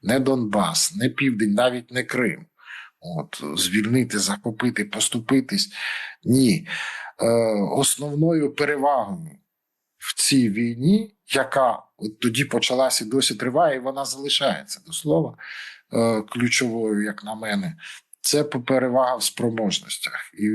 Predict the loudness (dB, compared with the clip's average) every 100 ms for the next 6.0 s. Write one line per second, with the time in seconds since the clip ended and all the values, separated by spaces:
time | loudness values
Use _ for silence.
0 | -2 -6 -6 -2 0 2 2 4 2 2
1 | -4 -2 2 4 4 2 -4 -4 -6 -8
2 | -10 -6 -2 2 4 4 2 -2 -2 0
3 | 2 2 0 -8 -12 -8 -2 0 0 0
4 | 4 4 2 -6 -6 -4 -4 -4 -4 -6
5 | 0 0 0 0 2 2 2 -2 -6